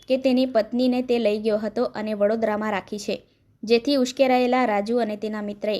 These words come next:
અરવિંદને વધુ માર માર્યો હતો અને કરંટ આપ્યો હતો,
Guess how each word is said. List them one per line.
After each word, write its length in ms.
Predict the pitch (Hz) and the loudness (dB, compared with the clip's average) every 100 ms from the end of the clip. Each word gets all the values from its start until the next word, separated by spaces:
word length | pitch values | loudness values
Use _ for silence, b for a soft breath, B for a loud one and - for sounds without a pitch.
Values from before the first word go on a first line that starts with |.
| - _ _ _ - | -6 _ _ _ 0
અરવિંદને 480 | 226 233 277 277 277 | 2 4 4 4 2
વધુ 260 | 226 240 | 2 2
માર 200 | 254 214 220 | 2 0 -2
માર્યો 280 | 196 208 | -2 -2
હતો 240 | 220 208 240 | -4 -4 -4
અને 180 | 226 220 | -4 -4
કરંટ 380 | 220 202 214 220 | -4 -4 -4 -4
આપ્યો 280 | 202 196 | -4 -2
હતો, 220 | 208 202 | -2 -2